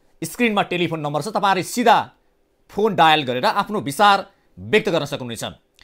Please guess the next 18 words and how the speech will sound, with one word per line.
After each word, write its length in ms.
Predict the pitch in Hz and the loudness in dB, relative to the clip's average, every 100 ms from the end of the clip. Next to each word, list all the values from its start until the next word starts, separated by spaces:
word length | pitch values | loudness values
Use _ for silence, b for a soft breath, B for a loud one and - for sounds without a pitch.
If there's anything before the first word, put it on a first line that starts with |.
| b b b - | b b b -6
नेपाली 320 | 175 247 285 | 4 4 6
कङ्ग्रेसको 380 | 247 240 - 247 | 0 0 0 -2
यो 80 | |
चौधौँ 260 | 233 226 233 | 0 2 4
राष्ट्रिय 360 | 214 208 240 214 | 4 2 0 0
महाधिवेशन 640 | 170 185 202 - 247 220 | 2 2 0 -2 -2 -2
जसरी 580 | 143 196 240 220 113 _ _ 107 | -4 0 2 2 -4 _ _ -12
भव्यता 520 | 85 185 156 214 190 | 2 2 4 2 4
भयो, 200 | 131 233 | 2 0
त्यस 320 | 247 269 269 | 2 -2 0
बिचमा 360 | 175 202 208 175 B B | -4 -2 -2 -2 B B
विचारको 580 | 107 139 - 294 277 277 | -6 -4 0 2 4 2
भव्यता 420 | 131 139 180 175 | -2 -2 0 0
चाहिँ 220 | 165 160 95 | -2 -4 -4
भयो 260 | 147 175 | 0 0
कि 140 | 156 117 | 0 -6
भएन 340 | 104 208 247 | 0 2 2
भन्ने 280 | 180 185 | -2 -4